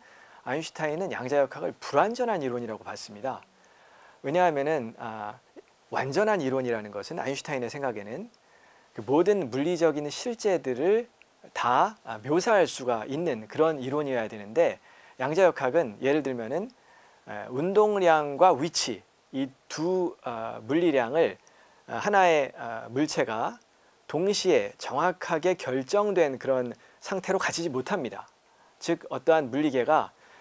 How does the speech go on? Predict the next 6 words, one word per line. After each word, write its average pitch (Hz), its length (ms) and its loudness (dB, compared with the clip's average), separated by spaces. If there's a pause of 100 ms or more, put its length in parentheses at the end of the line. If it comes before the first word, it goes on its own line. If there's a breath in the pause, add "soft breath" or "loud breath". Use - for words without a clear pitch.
(340 loud breath)
아, 107 320 -10
위치도 180 420 2
결정, 147 420 2
정확하게 165 440 2
결정되어 123 480 -2
있고 139 400 -2